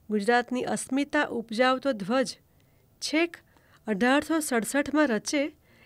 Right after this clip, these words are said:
એના પ્રત્યે ધ્યાન દોરવાનો હતો. ઉપરાંત આ ધ્વજની વિશિષ્ટતા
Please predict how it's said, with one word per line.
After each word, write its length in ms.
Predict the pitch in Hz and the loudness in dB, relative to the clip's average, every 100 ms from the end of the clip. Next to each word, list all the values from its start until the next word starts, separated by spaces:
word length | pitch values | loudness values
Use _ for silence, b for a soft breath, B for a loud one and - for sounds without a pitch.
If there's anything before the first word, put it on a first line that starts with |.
| b | b
એના 200 | 226 277 | 2 2
પ્રત્યે 440 | 302 311 302 349 359 | 2 -2 -2 -4 -2
ધ્યાન 420 | 208 190 226 262 | -2 0 2 2
દોરવાનો 420 | 233 208 208 202 | 2 2 -2 -2
હતો. 240 | 190 - 175 - _ _ _ b _ b b | -6 -8 -14 -16 _ _ _ b _ b b
ઉપરાંત 520 | 254 240 320 277 311 - - b b b b | -8 0 2 4 2 -2 -16 b b b b
આ 180 | 226 285 | 4 4
ધ્વજની 580 | 262 247 277 277 311 330 | 4 2 2 4 2 2
વિશિષ્ટતા 800 | 240 226 359 359 - 233 214 | 0 -2 -2 -2 -4 -4 -4